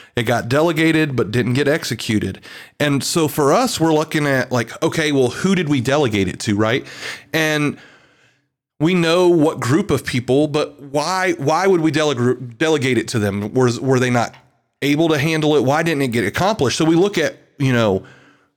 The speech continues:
who to delegate and when to delegate. And it's,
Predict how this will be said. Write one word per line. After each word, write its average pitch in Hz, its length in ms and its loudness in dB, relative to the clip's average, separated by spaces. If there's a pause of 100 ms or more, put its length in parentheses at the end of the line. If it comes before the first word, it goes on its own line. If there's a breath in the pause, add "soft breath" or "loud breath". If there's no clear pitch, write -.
who 220 220 0
to 202 80 0
delegate 143 640 0
and 127 280 2
when 175 160 0
to 156 80 0
delegate. 104 580 0
And 143 100 0
it's, - 300 -6